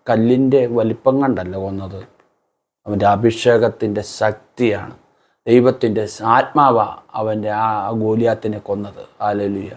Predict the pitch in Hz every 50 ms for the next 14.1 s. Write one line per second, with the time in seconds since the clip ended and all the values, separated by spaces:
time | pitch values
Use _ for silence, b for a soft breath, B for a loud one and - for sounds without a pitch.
0 | - _ _ b b b b b 110 110 98 92 110 107 110 117 120 117 127 127
1 | 127 123 120 123 131 139 139 131 - - _ _ _ _ _ _ _ _ _ _
2 | _ _ _ _ - 117 120 127 139 131 123 123 120 120 123 139 135 131 110 107
3 | 113 - _ _ - - - - - - 156 151 147 143 143 139 120 113 113 107
4 | 110 117 131 147 156 156 156 151 - - 131 123 120 113 117 120 117 104 _ _
5 | _ _ _ _ _ _ _ _ _ _ _ _ _ _ _ _ _ _ _ -
6 | 110 120 135 131 151 139 139 147 147 135 - 143 131 131 131 127 113 117 120 120
7 | 123 131 135 139 139 139 - - - - 107 101 98 104 110 _ _ _ _ _
8 | _ _ _ _ _ _ _ _ _ _ _ _ _ _ _ _ _ _ _ _
9 | _ _ _ _ _ _ - 117 113 117 113 113 113 113 113 120 123 123 123 120
10 | 117 104 104 101 98 110 - - 147 123 120 117 113 127 135 123 107 95 95 -
11 | - _ _ _ _ _ _ _ _ _ _ _ _ _ _ _ _ _ _ 127
12 | 120 120 131 131 135 147 139 139 - 131 117 117 139 139 - - 160 151 143 151
13 | 143 117 110 110 107 104 - - 117 113 110 104 101 98 104 101 - - 87 87
14 | - -